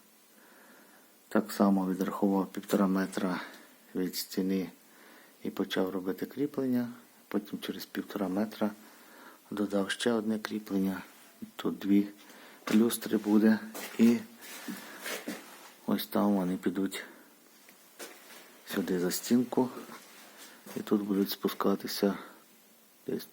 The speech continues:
до цього рівня, де у нас тут є. Відповідно, ось тут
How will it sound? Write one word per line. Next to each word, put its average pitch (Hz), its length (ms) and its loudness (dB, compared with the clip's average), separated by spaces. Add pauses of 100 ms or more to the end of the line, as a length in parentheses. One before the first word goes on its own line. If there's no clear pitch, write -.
до 85 100 -2
цього 87 360 2
рівня, 110 440 6 (140)
де 92 180 0
у 90 80 0
нас 87 220 -2
тут - 280 -4
є. 180 180 2 (1080)
Відповідно, 87 600 0
ось 85 140 -4
тут - 320 -6